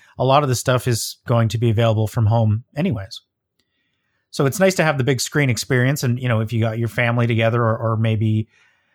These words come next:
uh, I don't know, whatever the situation is at the time, if you, if there's a bubble or whatever, you know, to go, uh, to see a movie in the theater, that's great. But it's gotta be the right price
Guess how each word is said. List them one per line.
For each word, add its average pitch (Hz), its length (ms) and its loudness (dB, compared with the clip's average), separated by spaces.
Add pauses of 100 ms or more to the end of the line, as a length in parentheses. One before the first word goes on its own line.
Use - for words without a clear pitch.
(260)
uh, 160 120 -16
I 139 200 -2
don't 110 120 0
know, 104 80 -2
whatever 143 320 0
the 120 80 0
situation 127 460 -2
is 104 100 0
at 101 80 -4
the 110 80 -2
time, 117 260 0
if 110 140 -2
you, 117 160 -4
if 123 240 -6
there's 107 180 -2
a 113 60 0
bubble 123 320 2
or 110 80 2
whatever, 113 400 0 (640)
you 165 120 -2
know, 123 120 0
to 123 80 -2
go, 123 400 2
uh, - 240 -14 (140)
to 131 120 -6
see 147 220 -2
a 127 40 2
movie 131 220 2
in 113 60 0
the 104 60 0
theater, 117 340 0
that's 120 220 0
great. 170 320 -2 (200)
But 123 280 0 (260)
it's 156 160 -8
gotta 170 220 2
be 139 100 0
the 127 80 2
right 113 220 0 (280)
price 120 560 0